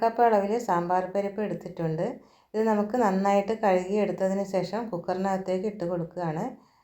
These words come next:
അതിനുശേഷം നമുക്കിത് മാങ്ങ മുറിച്ചെടുക്കണം. ഒരു മാങ്ങയുടെ പകുതിയാണ് എടുത്തിട്ടുള്ളത്. നന്നായി തോലെല്ലാം കളഞ്ഞതിന് ശേഷം നമുക്കിത് നീളത്തിൽ തന്നെ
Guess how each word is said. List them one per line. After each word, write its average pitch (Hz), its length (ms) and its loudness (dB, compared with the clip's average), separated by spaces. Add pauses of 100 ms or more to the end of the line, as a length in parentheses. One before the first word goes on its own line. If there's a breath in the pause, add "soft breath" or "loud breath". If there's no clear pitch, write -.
(640 soft breath)
അതിനുശേഷം 208 600 0
നമുക്കിത് 208 320 0 (100)
മാങ്ങ 185 260 4 (120)
മുറിച്ചെടുക്കണം. 175 720 0 (480 loud breath)
ഒരു 202 100 2 (100)
മാങ്ങയുടെ 202 460 4 (100)
പകുതിയാണ് 202 600 2
എടുത്തിട്ടുള്ളത്. 180 580 -2 (100)
നന്നായി 185 360 0 (540 loud breath)
തോലെല്ലാം 196 520 4
കളഞ്ഞതിന് 190 580 2
ശേഷം 190 320 -2 (100)
നമുക്കിത് 180 400 -2 (680 loud breath)
നീളത്തിൽ 190 460 4
തന്നെ 196 200 0